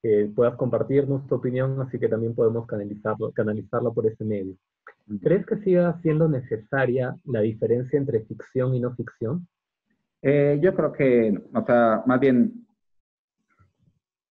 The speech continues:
Speaker 2: yo creo que está padre que empezamos a concebir el cine como cine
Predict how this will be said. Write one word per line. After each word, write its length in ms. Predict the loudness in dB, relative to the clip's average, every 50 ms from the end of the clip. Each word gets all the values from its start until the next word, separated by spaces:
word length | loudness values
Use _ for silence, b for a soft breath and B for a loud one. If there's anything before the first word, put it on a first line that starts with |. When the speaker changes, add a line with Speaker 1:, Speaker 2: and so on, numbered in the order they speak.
| _ _ _ _ _ _ _ _ _ _ _ _
Speaker 2:
yo 440 | -8 -4 -4 -4 -4 -6 -14 -20 _ _ _ _ _ _
creo 360 | _ -4 -2 -2 -2 -4 -6 -6
que 260 | -4 -4 -4 -4 -6 -10 _ _ _ _ _ _
está 340 | _ -4 -4 -4 -4 -6 -12 -20 _ _ _ _ -20 -20 -20 _ _ _ _ _ _ _ _ _ _ _
padre 340 | -8 -6 -4 -4 -4 -4 -2
que 60 | -2
empezamos 480 | -2 -2 -2 -4 -4 -4 -4 -4 -4 -6
a 80 | -6
concebir 340 | -6 -6 -4 -4 -2 -2 0
el 140 | -2 -2 -2
cine 180 | -4 -4 -4
como 240 | -4 -6 -6 -8 -6 -4
cine 280 | -2 -2 -2 -2 -4